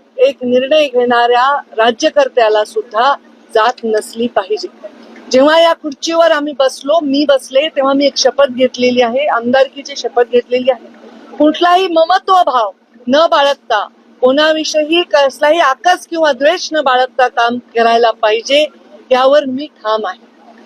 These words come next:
संतोष देशमुखांच्या झालेल्या निर्घृण हत्येवर निषेध व्यक्त करताना मी मनापासून क्षमा मागते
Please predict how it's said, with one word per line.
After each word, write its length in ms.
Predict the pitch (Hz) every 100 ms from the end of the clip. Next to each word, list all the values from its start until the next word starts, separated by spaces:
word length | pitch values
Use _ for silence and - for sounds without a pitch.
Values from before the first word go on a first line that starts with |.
| - - -
संतोष 400 | 254 277 339 381
देशमुखांच्या 960 | 359 339 330 330 330 320 320 330 339 - - _ _ _ _ _ _ -
झालेल्या 440 | 262 311 330 302
निर्घृण 460 | 269 277 269 330 294
हत्येवर 400 | 269 349 277 254
निषेध 340 | 254 269 262
व्यक्त 260 | 247 233 233
करताना 440 | 233 220 226 220 185 - - - - - -
मी 220 | 233 269 294
मनापासून 800 | 269 262 285 320 - - 311
क्षमा 380 | 320 - 247 254
मागते 440 | 269 247 240 -